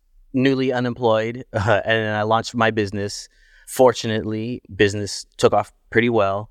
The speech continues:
So I hit the ground running with my new business, and then I had to, like, you know, tend to that. So Relevant Friends had to be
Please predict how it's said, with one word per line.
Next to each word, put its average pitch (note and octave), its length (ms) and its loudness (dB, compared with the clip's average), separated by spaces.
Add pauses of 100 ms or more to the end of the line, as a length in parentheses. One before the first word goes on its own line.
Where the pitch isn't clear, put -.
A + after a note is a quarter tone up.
So G#2+ 160 4
I F#2+ 40 4
hit A2 160 -4
the A#2+ 60 -2
ground A2+ 320 2
running A2 280 -2
with F#2+ 100 -4
my G#2 120 -2
new G2+ 140 -2
business, F#2+ 560 -4
and G2 120 -2
then F#2+ 120 -2
I F#2 80 -4
had F#2+ 180 2
to, F#2+ 100 -2
like, F#2 280 -4
you G2+ 120 -2
know, F#2 120 -8
tend F#2+ 240 -2
to F2+ 80 -2
that. F#2 340 0 (400)
So F#2 340 4
Relevant G#2 260 -2
Friends G2+ 220 -2
had G2+ 200 0
to G2 100 -4
be F#2 320 -10